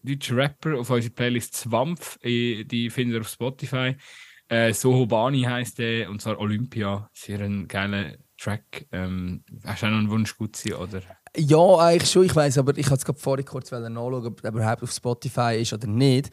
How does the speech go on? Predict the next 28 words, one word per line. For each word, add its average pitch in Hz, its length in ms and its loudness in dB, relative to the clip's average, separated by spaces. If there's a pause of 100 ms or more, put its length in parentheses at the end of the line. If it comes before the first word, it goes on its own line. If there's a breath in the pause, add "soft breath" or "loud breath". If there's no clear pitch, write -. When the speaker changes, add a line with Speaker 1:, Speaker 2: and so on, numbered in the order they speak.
(380 loud breath)
Speaker 2:
Ähm, 131 280 4
aber 131 180 4
unsere, 147 580 4
unsere, 135 400 4
unsere 127 220 2
Vagabond-Gruppe 131 680 4
hat 117 220 2
das 123 140 -2
Jahr, 120 180 4 (160)
ähm, 113 360 2
Sujet 120 360 0
Mani 117 220 2
Matter. 123 420 0 (720 soft breath)
Ähm, 113 720 4 (160)
und 120 720 4 (720)
der 127 300 2
Native 127 840 4
hat 117 120 8
eine 113 340 6
Coverversion 127 800 4
gemacht 123 340 -2
vom 113 160 -6
Ich 117 140 0
habe 113 140 0
ein 117 60 -4
Zündhölzchen 147 600 2
angezündet. 156 540 0 (720 soft breath)
Ähm, 123 500 6